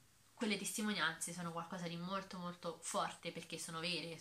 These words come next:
non è una ricostruzione, è proprio, sono le parole delle persone. Abbiamo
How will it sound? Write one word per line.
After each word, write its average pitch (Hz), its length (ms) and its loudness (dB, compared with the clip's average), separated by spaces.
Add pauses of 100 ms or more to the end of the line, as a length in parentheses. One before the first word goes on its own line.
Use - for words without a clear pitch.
(100)
non 170 280 -6
è 175 140 4
una 165 140 0
ricostruzione, 160 840 -4
è 160 60 -6
proprio, 185 240 -8
sono 180 200 -2
le 175 100 2
parole 180 320 2
delle 165 180 -2
persone. 165 720 -6 (440)
Abbiamo 180 540 2